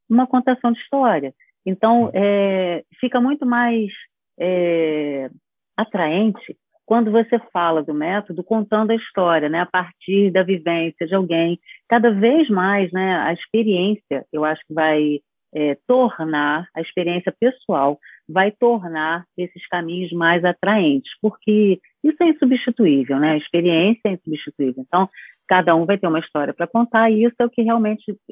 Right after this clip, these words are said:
Speaker 1: é, é relevante dentro do processo, né? Então, se imagina, é, se a gente pudesse ter acesso aos alunos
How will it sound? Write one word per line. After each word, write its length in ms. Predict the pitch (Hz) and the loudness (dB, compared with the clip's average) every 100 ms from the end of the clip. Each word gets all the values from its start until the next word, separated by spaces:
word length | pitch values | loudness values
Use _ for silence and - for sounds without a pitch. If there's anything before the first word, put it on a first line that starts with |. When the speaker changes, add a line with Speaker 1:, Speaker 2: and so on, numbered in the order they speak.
| - | -6
Speaker 1:
é, 200 | 147 - | -6 -2
é 80 | 202 | -2
relevante 920 | 220 226 240 254 180 175 214 226 208 160 | 2 2 2 0 0 -2 0 0 -2 -6
dentro 280 | 160 151 151 | -8 -8 -10
do 140 | 156 | -8
processo, 580 | - 156 _ - 113 - - | -4 -4 _ -6 -6 -10 -6
né? 200 | 151 160 - - - | -4 -4 -8 -20 -2
Então, 200 | 214 226 | 2 4
se 80 | 262 | 4
imagina, 680 | 277 254 220 196 156 147 - | 6 4 4 4 4 2 2
é, 720 | 165 165 160 156 151 147 143 147 _ _ _ | 2 4 4 4 2 2 0 -4 _ _ _
se 60 | - | -2
a 60 | 185 | 0
gente 220 | 226 - | 0 0
pudesse 440 | 233 175 165 170 | 0 2 2 2
ter 100 | - | -2
acesso 680 | 185 180 - 147 147 - 156 - | -4 -4 -4 -4 -4 -6 -10 -2
aos 340 | 170 175 170 | 0 0 -2
alunos 600 | 170 165 202 233 196 156 | -4 -4 -2 -2 -4 -8